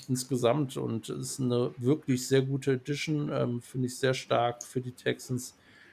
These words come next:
Ähm, und das im Gesamten, äh, auch, auch das Talent, was Petrie noch mit sich, äh, bringt,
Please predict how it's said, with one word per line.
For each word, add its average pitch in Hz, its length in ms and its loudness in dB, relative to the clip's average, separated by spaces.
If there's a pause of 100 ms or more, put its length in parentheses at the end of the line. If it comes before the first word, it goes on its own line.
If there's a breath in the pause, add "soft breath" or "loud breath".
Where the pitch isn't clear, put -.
(200 soft breath)
Ähm, 127 440 4 (1120)
und 143 200 6
das 156 180 10
im 147 140 6
Gesamten, 127 760 4
äh, 120 280 2
auch, - 320 0
auch 120 180 -2
das 117 260 2
Talent, 127 360 4
was 127 180 2
Petrie 156 400 0
noch 127 200 2
mit 135 220 2
sich, - 340 -6
äh, 120 160 4
bringt, 123 540 2